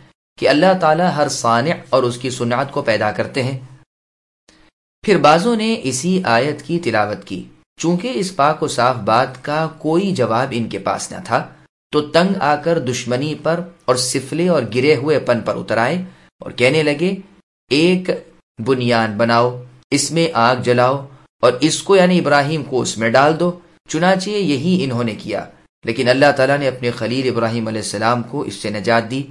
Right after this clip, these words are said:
انہی کو غلبہ دیا اور انہی کی مدد فرمائی۔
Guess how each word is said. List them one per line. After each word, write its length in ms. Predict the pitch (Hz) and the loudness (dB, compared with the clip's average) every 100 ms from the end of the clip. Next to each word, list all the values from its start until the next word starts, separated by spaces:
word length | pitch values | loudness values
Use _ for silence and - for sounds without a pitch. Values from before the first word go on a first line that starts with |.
| - _ _ _ _ - | -14 _ _ _ _ -2
انہی 360 | 139 143 180 185 | 0 2 2 4
کو 120 | 165 | 4
غلبہ 340 | 139 135 147 | 4 2 2
دیا 360 | 123 139 151 156 - | 2 0 0 -2 -4
اور 100 | 123 123 | -4 -2
انہی 260 | 120 113 | -2 -4
کی 140 | 113 123 | -4 -2
مدد 260 | 120 123 | 0 0
فرمائی۔ 360 | 127 120 131 | 0 0 0